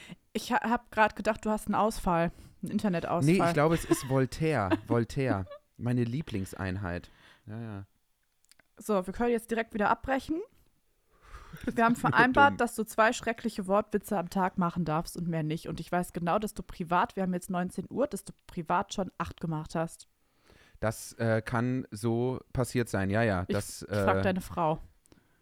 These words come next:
Speaker 2: die, <laughs> es liegt jetzt schon alles lange zurück. Das ist mir leider nicht mehr vollständig erinnerlich.
Speaker 1: <laughs>
Speaker 2: Aber ich kann auf jeden Fall sagen, seitdem ich erwachsen bin, mache ich keine Wortwitze.
Speaker 1: Gut.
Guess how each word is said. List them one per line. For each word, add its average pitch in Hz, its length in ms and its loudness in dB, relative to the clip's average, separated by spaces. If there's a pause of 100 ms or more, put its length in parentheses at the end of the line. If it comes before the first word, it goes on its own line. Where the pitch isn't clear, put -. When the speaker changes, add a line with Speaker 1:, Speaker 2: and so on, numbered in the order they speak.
(220)
Speaker 2:
die, - 140 -2 (580)
<laughs> - 600 -8
es - 100 -12
liegt 143 200 -2
jetzt 127 120 -2
schon 123 160 -2
alles 117 300 -4
lange 117 240 0
zurück. 117 380 -6
Das - 100 -16
ist - 80 -12
mir 104 80 2
leider 107 240 2
nicht 104 140 -2
mehr 107 100 0
vollständig 98 460 -2
erinnerlich. 90 440 -2 (480)
Speaker 1:
<laughs> - 460 -12
Speaker 2:
Aber 120 160 6
ich 120 140 -2
kann 151 140 2
auf 143 180 0
jeden 151 160 0
Fall 131 180 0
sagen, 120 300 2
seitdem 131 420 0
ich - 160 -6
erwachsen 110 460 -2
bin, 113 380 0
mache 104 200 0
ich 98 100 -6
keine 95 280 -2
Wortwitze. 90 440 -6 (880)
Speaker 1:
Gut. - 220 -6